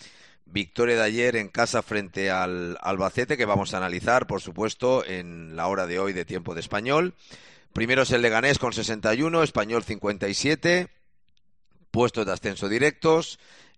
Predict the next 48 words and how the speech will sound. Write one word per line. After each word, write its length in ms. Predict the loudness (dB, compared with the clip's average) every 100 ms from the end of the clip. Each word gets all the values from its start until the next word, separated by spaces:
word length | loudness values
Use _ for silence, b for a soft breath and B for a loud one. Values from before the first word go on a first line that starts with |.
| _
Eibar 300 | 0 2 0
cincuenta 400 | -2 -4 -2 -2
y 40 |
cinco, 360 | -2 -6 -2 0
Valladolid 380 | 2 0 -2 -4
cincuenta 360 | -4 -6 -4
y 60 | -4
cinco, 320 | -4 -2 0
Oviedo 240 | 2 0
cincuenta 360 | -4 -6 -8 -6
y 40 |
cuatro, 420 | 0 2 2 2 0
Elche 220 | -2 -8
cincuenta 340 | -6 -8 -6
y 60 | -4
tres 360 | 0 0 -2 -6
y 140 | -6
el 100 | -4
Racing, 400 | -2 -2 -4 -10
que 100 | -10
tiene 180 | -6 -6
un 80 | -4
partido 400 | -6 -6 -4 -4
menos, 300 | -4 -4 -6
que 120 | -8
juega 360 | -4 -2 -2 -4
hoy 220 | -2 0
a 40 | 0
las 140 | -2
ocho 180 | -6 -10
y 40 |
media 180 | -4 -4
contra 260 | -4 -8 -4
el 60 | -4
Alcorcón, 640 | -4 -6 0 0 0 -8 b b b _
también 400 | -2 0 -4 -4
con 220 | -4 -2
cincuenta 420 | -4 -6 -8 -6
y 20 |
tres 220 | -6 -6 -6
puntos. 340 | -12 -12 -8
Es 100 | -4
decir, 360 | -2 0 0 0
que 120 | -4
si 240 | -2 -2
el 140 | -2 0
Racing 460 | 4 4 2 0
gana, 400 | 4 6 4 0